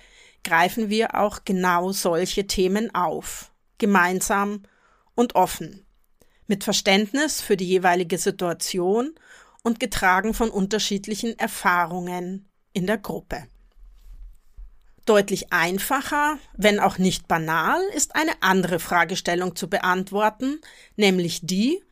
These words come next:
ob Kundinnen bei verschiedenen AnbieterInnen gleichzeitig Mentrailing machen können.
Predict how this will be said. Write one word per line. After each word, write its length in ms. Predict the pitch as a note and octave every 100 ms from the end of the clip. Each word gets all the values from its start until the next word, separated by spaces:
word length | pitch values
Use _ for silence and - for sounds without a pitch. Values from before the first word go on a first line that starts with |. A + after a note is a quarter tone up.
| _ _ _
ob 200 | F#3+ -
Kundinnen 720 | - G3+ G3+ A3 B3 C#4 D#4 - _
bei 200 | A#3 A3+
verschiedenen 960 | - D4 - - G#3 G3+ G#3 G#3 A3+ B3
AnbieterInnen 1080 | - F3+ F3+ G3 G3+ A3 - G#3+ A#3 B3+ C4 -
gleichzeitig 1080 | G3 D#3+ D#3 - - D3+ D3 - B3 - _ _
Mentrailing 640 | C4+ F#3 - D3 E3 E3+
machen 340 | - - D#3+
können. 460 | E3 F3 E3 - F#3